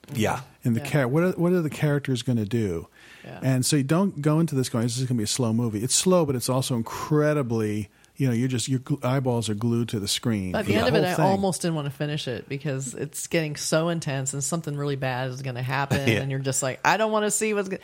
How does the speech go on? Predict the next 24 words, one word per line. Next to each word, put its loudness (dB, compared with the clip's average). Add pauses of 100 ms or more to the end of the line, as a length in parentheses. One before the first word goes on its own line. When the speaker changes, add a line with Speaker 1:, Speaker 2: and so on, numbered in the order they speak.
(140)
Speaker 2:
Yeah. 4
Speaker 3:
'cause 4
you -2
are 2
really 2
caring 0
about 0
this -6
character, -2
and -4
Ethan -2
Hawke 0
does -2
such -2
a 0
good -2
job 0
of -6
portraying, -6
like, -6
such -4
deep-seated -4
pain. -4
Speaker 2:
Yeah. -2